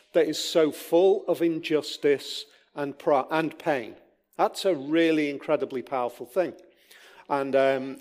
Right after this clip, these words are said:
I, I, in one sense, I thank him for saying it because he, he's able to put into words perhaps what many people think. What does this particular passage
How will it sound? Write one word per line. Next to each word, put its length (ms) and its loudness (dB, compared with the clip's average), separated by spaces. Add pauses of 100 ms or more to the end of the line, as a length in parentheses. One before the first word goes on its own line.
I, 80 -2 (100)
I, 320 0
in 140 -2
one 180 4
sense, 380 0
I 120 0
thank 360 -4
him 100 -4
for 160 -12
saying 420 -2
it 160 -6
because 320 -8
he, 140 -12 (160)
he's 300 -4
able 280 4
to 140 -10
put 300 -6
into 260 -6
words 680 0 (480)
perhaps 380 0
what 200 0
many 240 -2
people 320 -10
think. 420 0 (1300)
What 220 6
does 160 -2
this 200 6
particular 680 0
passage 880 -8